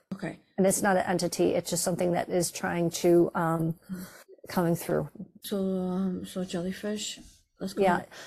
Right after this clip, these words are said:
Speaker 2: you know,
Speaker 1: Continue.
Speaker 2: it, it came from, um, it's coming from the ocean. Uh, uh, the Seven Goddess just, um, sent it. It needs to be protected. I'm hearing it is a sacred, um, could you speak up, my dear? It, um,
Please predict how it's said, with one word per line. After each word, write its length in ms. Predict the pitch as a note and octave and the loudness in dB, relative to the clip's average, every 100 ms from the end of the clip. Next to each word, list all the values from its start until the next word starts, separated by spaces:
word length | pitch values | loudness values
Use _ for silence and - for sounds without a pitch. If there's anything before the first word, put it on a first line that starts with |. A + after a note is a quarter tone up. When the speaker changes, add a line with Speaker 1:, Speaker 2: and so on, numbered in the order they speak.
| - | 4
Speaker 2:
you 100 | A3 | 8
know, 80 | A3 | 8
Speaker 1:
Continue. 140 | G#3+ | 8
Speaker 2:
it, 80 | A3 | 6
it 80 | A3+ | 4
came 260 | B3+ A#3 | 6 6
from, 300 | A3 A3 G3 F#3+ | 4 4 4 4
um, 440 | G3 F#3 F3 F3 | 2 2 2 2
it's 160 | G3+ - | 0 -2
coming 220 | G#3 G3 | 2 2
from 140 | F#3 | 4
the 100 | F3+ | 2
ocean. 560 | F#3+ F3 - D#3+ D#3+ E3 _ _ _ _ | 2 0 0 -2 -2 -4 _ _ _ _
Uh, 300 | F3 E3+ E3+ - - - - - - G3+ | -4 -2 -2 -6 -14 -20 -20 -20 -14 -6
uh, 360 | F#3 E3+ D#3+ D#3+ - - - | -2 -2 -2 -4 -10 -12 -2
the 120 | G3 | 2
Seven 300 | - F#3+ F3 | 4 4 4
Goddess 400 | E3 D#3+ D#3 - | 4 2 0 -2
just, 340 | - D#3 - | -4 -4 -4
um, 380 | D3+ D3+ D3 C#3 - - _ _ - | -4 -2 -2 -2 -8 -18 _ _ -2
sent 260 | F#3 E3 | 0 0
it. 180 | - - | -2 -2
It 140 | G3+ F3+ | 0 4
needs 220 | F#3 E3 | 4 4
to 60 | F3+ | 4
be 120 | F3+ | 4
protected. 560 | - - F3 - G#3 | 2 -4 -2 0 0
I'm 200 | - F#3 | 0 -2
hearing 420 | E3+ G3 F#3 F3+ F3 | 0 2 4 4 0
it 180 | F#3+ | 0
is 240 | - F#3 - | 0 2 2
a 140 | F3+ E3+ | 2 2
sacred, 760 | - F#3+ F3 - F#3+ F#3+ F#3+ - - - _ - | 2 2 2 2 4 4 2 -4 -20 -20 _ -4
um, 840 | D#3 D#3 D#3+ D#3+ E3 E3 E3 E3+ - _ | -2 0 2 2 2 2 2 0 -6 _
could 160 | - G3 | -2 2
you 60 | G3+ | 2
speak 220 | A3 A3 | 4 4
up, 80 | G#3+ | 4
my 100 | A3 | 4
dear? 260 | G#3 G#3 G#3 | 6 6 4
It, 220 | - F3 - - - | 0 -4 -6 -12 -6
um, 500 | D#3+ D3+ D#3 D#3+ | -4 -4 -4 -6